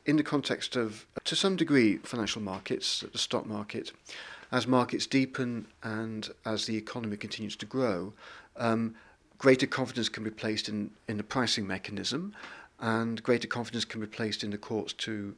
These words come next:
enforce contracts and property rights on a regular basis. So I think what we see there is something like the, um, the hypothesis or theory we were, uh, exploring,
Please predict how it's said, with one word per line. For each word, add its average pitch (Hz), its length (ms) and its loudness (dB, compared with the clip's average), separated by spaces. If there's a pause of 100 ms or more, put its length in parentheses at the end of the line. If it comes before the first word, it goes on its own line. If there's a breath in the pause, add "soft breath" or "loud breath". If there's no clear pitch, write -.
enforce 107 380 -4
contracts - 560 -6
and 104 100 -8
property - 280 -8
rights 101 280 -4
on 107 80 -4
a 98 40 -4
regular 101 320 -4
basis. - 640 -4 (400 loud breath)
So 147 140 10
I - 20 12
think 185 160 10
what 143 100 10
we 139 80 8
see 156 220 8
there 120 340 8
is 113 360 0 (260 soft breath)
something 151 340 2
like 120 280 4
the, 107 360 0 (380 soft breath)
um, 110 420 0 (160)
the 110 100 0
hypothesis 135 800 4
or 95 120 -2
theory 110 400 2
we 110 160 2
were, 101 360 0 (220)
uh, 113 140 -4
exploring, 120 720 2